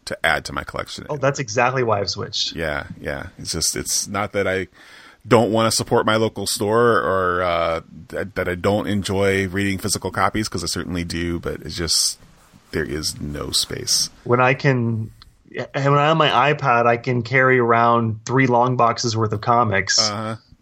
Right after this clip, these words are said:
Speaker 2: Uh, I mean, that, I can't, it's hard. It's hard to think, "Well, no, I, I'd rather have hard copies." No,
Speaker 1: Right.
Speaker 2: I, I really, I
Speaker 1: Yeah.
Speaker 2: really wouldn't. I really, at any given
Speaker 1: <laughs>
Speaker 2: point, I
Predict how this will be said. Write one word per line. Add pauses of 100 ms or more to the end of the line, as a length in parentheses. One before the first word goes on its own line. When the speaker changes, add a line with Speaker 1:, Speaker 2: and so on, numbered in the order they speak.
(680)
Speaker 2:
Uh, (120)
I
mean,
that, (260)
I
can't,
it's
hard.
It's
hard
to
think,
"Well,
no,
I, (160)
I'd
rather
have
hard
copies."
No,
Speaker 1:
Right. (260)
Speaker 2:
I,
I
really, (1300)
I
Speaker 1:
Yeah.
Speaker 2:
really
wouldn't.
I
really,
at
any (140)
given
Speaker 1:
<laughs>
Speaker 2:
point, (140)
I